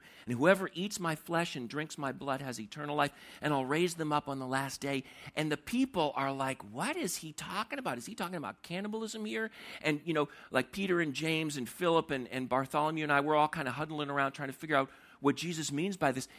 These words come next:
And we see the people one by one just start getting up and leaving. And hundreds, hundreds of the people just say,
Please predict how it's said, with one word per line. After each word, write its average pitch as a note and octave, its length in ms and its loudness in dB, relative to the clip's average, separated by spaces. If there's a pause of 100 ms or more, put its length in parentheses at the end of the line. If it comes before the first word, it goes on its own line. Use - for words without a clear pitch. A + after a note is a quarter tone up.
(140)
And D3 160 4
we D#3+ 100 4
see B3+ 300 -2
the A#3 80 2
people G3+ 360 -4
one D#3+ 220 -4
by D3+ 220 -2
one E3 260 -4
just B2 140 -10
start A#2+ 320 -8
getting C#3+ 260 -8
up D3+ 160 -6
and A#2 200 -8
leaving. D3 340 -6 (260)
And F3 160 2
hundreds, A#3 1120 -2 (380)
hundreds A#3+ 640 2
of G#3 80 -6
the G#3 80 0
people G3+ 460 0
just C#3 320 -4
say, C#3 320 2